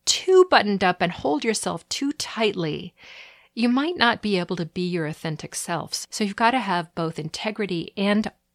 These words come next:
authenticity, right? However, coaches should be held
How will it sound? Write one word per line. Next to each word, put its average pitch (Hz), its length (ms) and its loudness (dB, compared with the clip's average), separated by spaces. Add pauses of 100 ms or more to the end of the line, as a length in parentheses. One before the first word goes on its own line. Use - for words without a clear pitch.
authenticity, 160 800 -4
right? 165 480 -6 (680)
However, 226 540 2 (360)
coaches - 840 -6 (100)
should - 680 -2 (340)
be - 120 -4
held 160 420 -6